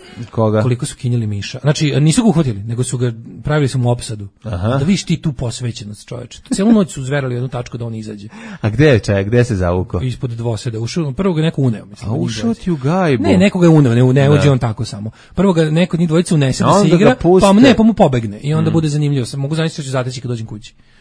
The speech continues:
Speaker 2: Znači, bit će ono
Speaker 1: A čekaju gde izađe, to je grozno, to je
Speaker 2: Znači,
Speaker 1: grozno.
Speaker 2: to vrlo
Speaker 1: Mačke su
Speaker 2: znaš,
Speaker 1: najpoganija stvorenja na
Speaker 2: znaš
Speaker 1: planeti.
Speaker 2: koja poganština?
Speaker 1: Znaš ti,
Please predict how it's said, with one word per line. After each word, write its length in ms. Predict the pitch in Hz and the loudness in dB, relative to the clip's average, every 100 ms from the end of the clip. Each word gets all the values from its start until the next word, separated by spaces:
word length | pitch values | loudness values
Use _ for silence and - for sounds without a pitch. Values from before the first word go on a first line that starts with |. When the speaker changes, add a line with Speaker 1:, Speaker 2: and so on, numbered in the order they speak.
| _ _ _ | _ _ _
Speaker 2:
Znači, 260 | 123 123 | -4 -2
bit 160 | 127 131 | -2 0
će 120 | - | 0
ono 440 | 127 123 123 120 120 - _ | 0 2 0 -2 -6 -16 _
Speaker 1:
A 100 | - | -10
čekaju 440 | - 160 180 135 110 | 0 2 4 2 0
gde 200 | 113 117 | 2 2
izađe, 480 | 110 120 98 90 | 2 0 0 -4
to 120 | - 196 | 0 0
je 60 | |
grozno, 440 | 120 98 92 90 80 | 2 2 0 -2 -4
to 100 | 117 | -4
je 60 | |
Speaker 2:
Znači, 80 | 101 | 0
Speaker 1:
grozno. 280 | 90 87 92 | -2 -2 -6
Speaker 2:
to 100 | - | -8
vrlo 220 | 127 156 | -8 -2
Speaker 1:
Mačke 360 | 117 214 - 180 | 0 0 0 -4
su 80 | |
Speaker 2:
znaš, 140 | 165 110 | -2 2
Speaker 1:
najpoganija 600 | 151 - 98 92 95 95 | 0 0 -2 0 0 -2
stvorenja 340 | - 90 87 | -4 -4 -2
na 120 | 87 | -4
Speaker 2:
znaš 40 | 82 | -2
Speaker 1:
planeti. 460 | 87 87 87 - | -2 -2 -4 -6
Speaker 2:
koja 240 | 92 101 107 | -8 -6 -8
poganština? 300 | - 107 101 | -10 -10 -2
Speaker 1:
Znaš 140 | 180 | -2
ti, 240 | - 127 | -2 -8